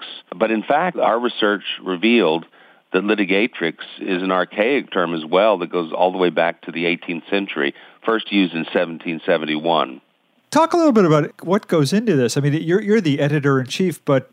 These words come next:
Speaker 2: you have a, a team of others who work with you on updating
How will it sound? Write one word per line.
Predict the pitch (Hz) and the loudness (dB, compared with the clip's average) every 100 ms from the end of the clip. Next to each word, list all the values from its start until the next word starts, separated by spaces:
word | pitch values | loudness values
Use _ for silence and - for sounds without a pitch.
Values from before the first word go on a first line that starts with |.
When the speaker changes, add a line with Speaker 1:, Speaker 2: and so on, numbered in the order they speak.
| 208 | -4
Speaker 2:
you | 190 | 0
have | 220 226 | 2 4
a, | 135 123 131 - | 4 2 0 -4
a | 127 | -6
team | - - 277 208 | -4 -6 0 0
of | 127 113 113 - | 0 -2 -6 -2
others | 139 131 120 | 2 2 0
who | 143 | 0
work | 120 113 156 151 - | 0 2 0 0 -2
with | 123 110 | -2 -2
you | 113 113 113 - | -2 -2 -2 -2
on | 107 | -2
updating | 104 123 - 117 110 107 101 | -2 -4 -4 -2 0 -2 -6